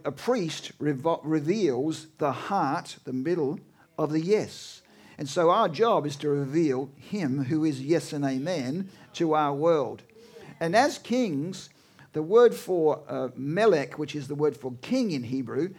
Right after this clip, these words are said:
comes from two Hebrew words, mala and leka. It means, it basically means do what he says.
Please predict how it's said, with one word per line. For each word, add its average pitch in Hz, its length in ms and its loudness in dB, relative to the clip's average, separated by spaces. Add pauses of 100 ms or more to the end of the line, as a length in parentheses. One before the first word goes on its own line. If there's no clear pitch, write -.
(140)
comes 170 220 -6
from 156 160 -10
two 233 140 -4
Hebrew 160 300 0
words, 131 320 0
mala 180 440 0
and 151 220 -4
leka. 165 380 0
It 147 120 -2
means, 165 400 -4 (280)
it 139 120 -10
basically 180 360 4
means 160 440 -2 (400)
do 190 180 4
what 175 140 6
he 143 80 2
says. 123 580 -2